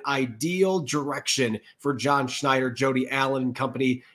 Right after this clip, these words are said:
as they pursue a replacement for Pete Carroll. I'll be providing the latest updates on the N F L coaching carousel and why the Seahawks may be sitting pretty here heading towards championship weekend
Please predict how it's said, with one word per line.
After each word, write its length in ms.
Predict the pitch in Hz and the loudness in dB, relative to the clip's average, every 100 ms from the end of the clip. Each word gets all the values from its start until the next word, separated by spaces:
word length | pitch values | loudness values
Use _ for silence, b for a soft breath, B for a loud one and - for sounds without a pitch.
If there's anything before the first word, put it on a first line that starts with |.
| B | B
as 220 | 127 117 | 2 2
they 160 | 127 127 | 0 0
pursue 460 | 127 120 - 135 | -4 -6 -2 0
a 60 | 127 | 0
replacement 680 | 123 - 127 123 127 123 - | -2 0 0 2 0 -2 -2
for 240 | 135 135 | -2 -2
Pete 300 | - 135 127 | 0 -2 -2
Carroll. 340 | 131 131 131 | 0 2 2
I'll 100 | 123 | 2
be 120 | 131 127 | 0 0
providing 460 | 117 131 135 123 | 0 -2 0 -2
the 100 | 123 | -2
latest 440 | 123 147 185 165 - | 0 4 6 4 2
updates 440 | 165 160 160 151 - | -2 4 6 6 2
on 120 | 147 | 2
the 140 | 147 - | 2 2
N 120 | 147 | 0
F 120 | 139 | 2
L 140 | 131 | 0
coaching 460 | 123 - 262 233 220 | 2 4 4 4 0
carousel 760 | - 180 170 - 156 151 139 B B B | 4 4 4 2 2 4 2 B B B
and 120 | 113 | 0
why 180 | 127 143 | 4 4
the 100 | 123 | 2
Seahawks 480 | - 147 135 123 123 | -2 0 0 0 2
may 160 | 127 | 2
be 120 | 120 | 2
sitting 360 | 113 - 127 113 | -2 -2 0 -2
pretty 380 | - - 170 147 | -2 4 6 8
here 380 | 120 123 110 b b b | 6 4 2 b b b
heading 300 | 135 139 123 | 4 4 4
towards 380 | - 127 120 - | 2 0 0 -4
championship 840 | - 131 127 127 120 113 - 117 107 | -2 0 0 0 -2 -2 -4 -4 0
weekend 480 | 135 143 131 127 | 2 4 2 0